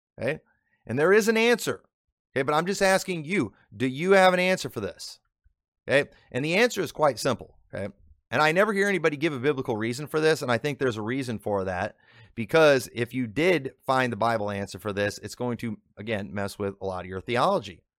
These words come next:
So, um, let's, so the reason the twelve sons of Jacob were included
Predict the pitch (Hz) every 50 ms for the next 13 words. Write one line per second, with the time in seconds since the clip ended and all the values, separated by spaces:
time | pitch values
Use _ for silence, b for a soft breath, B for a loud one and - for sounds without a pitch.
0 | _ _ _ _ _ _ _ _ _ _ _ _ _ _ _ _ _ - 156 151
1 | 147 135 - - _ _ _ _ _ _ _ _ _ _ _ _ _ _ _ _
2 | _ _ _ _ - - 123 139 139 139 139 135 135 127 117 104 95 90 _ _
3 | _ _ _ _ _ _ _ _ _ _ _ _ _ _ _ _ _ _ _ _
4 | _ _ _ _ _ _ _ _ - - - - - _ _ _ _ - - -
5 | 135 131 113 - _ _ 101 123 120 113 117 139 160 190 214 220 180 220 214 202
6 | 196 - - 139 117 - - 147 143 151 151 - - - 156 143 123 117 101 95
7 | - 123 135 143 - 123 101 107 123 127 113 104 98 - - _ 117 120 127 131
8 | 131 143 135 -